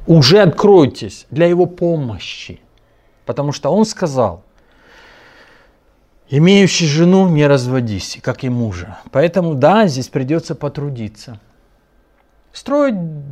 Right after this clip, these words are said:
дом во время бури очень тяжело. Но невозможно человеку, возможно Богу.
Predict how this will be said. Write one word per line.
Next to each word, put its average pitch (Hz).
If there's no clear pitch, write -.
дом 214
во 170
время 185
бури 196
очень 160
тяжело. 95
Но 131
невозможно 139
человеку, 131
возможно 107
Богу. 92